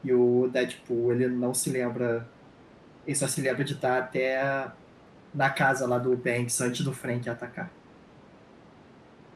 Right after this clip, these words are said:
E aí o Frank explica sobre como alguém matou a Mariana e o Hudson. E ele tá seguindo a pessoa.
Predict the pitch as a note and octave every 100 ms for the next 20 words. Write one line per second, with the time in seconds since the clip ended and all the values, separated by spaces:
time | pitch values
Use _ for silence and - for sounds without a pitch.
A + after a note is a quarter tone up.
0 | - - - - - - - - - -
1 | - - - - - - - C#3+ B2+ B2+
2 | B2+ - B2 A#2+ - D3+ C#3+ - B2 -
3 | B2+ B2+ C3 A#2+ B2 B2+ B2 - - -
4 | - - - B2+ - - B2 C#3 A#2+ A2
5 | A2+ B2 B2+ B2+ B2 B2+ B2+ B2 - B2+
6 | B2 - C#3+ C#3+ - - - - - -
7 | - - - - - - - - - -
8 | - - E3+ C3+ B2+ B2 B2+ B2 A#2+ A#2+
9 | - B2+ B2+ B2 B2+ A#2+ A#2+ B2 B2 B2
10 | - B2 A#2+ A#2+